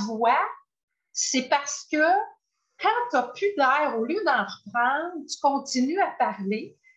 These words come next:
Là, les cordes vocales, ils frottent, la gorge s'irrite, on manque de, de, de, il y a de la sécheresse et de l'irritation. Et là, la voix va gratter. Et là, on fait ça,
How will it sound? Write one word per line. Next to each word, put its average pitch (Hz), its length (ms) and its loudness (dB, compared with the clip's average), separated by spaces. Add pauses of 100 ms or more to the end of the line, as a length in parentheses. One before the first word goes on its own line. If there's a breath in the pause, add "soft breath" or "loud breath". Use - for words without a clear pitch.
Là, 339 180 4
les 320 140 4
cordes 320 240 2
vocales, 302 580 2
ils - 80 -14 (120)
frottent, 240 380 2 (680)
la 226 300 2
gorge 320 420 2
s'irrite, 226 760 -4 (580)
on 208 220 6
manque 349 480 2 (140)
de, 208 220 0
de, 196 300 0
de, 196 100 2 (120)
il 196 60 -4
y 220 80 0
a 233 100 2
de 220 60 -6
la 247 120 4
sécheresse 320 800 0
et 320 140 -2
de 240 60 -6
l'irritation. 196 1080 -4 (1500)
Et 311 560 4
là, 233 240 2
la 214 200 2
voix 240 380 2
va 233 140 2
gratter. 190 600 -4 (1120)
Et 240 200 2
là, 269 320 4
on 208 60 0
fait - 180 -2
ça, 302 220 0